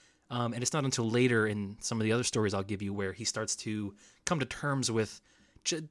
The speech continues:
kind of the darkness that he harbors within. That's part of the reason I love Batman so much, is because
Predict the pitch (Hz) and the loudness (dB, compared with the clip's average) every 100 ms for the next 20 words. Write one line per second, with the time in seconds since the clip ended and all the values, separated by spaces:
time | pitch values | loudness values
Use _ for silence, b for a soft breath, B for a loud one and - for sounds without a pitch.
0 | _ 170 165 131 104 120 135 127 - 110 | _ 0 2 2 4 6 4 2 0 0
1 | 101 110 104 107 98 90 110 98 131 - | 0 0 0 0 0 -2 -2 0 0 -2
2 | - 185 170 139 135 117 104 113 110 95 | 4 6 6 2 2 2 2 2 0 -8
3 | 87 101 - 107 101 95 104 104 113 104 | -8 -8 -6 -6 -6 -6 -6 -6 -2 -2
4 | 98 | -2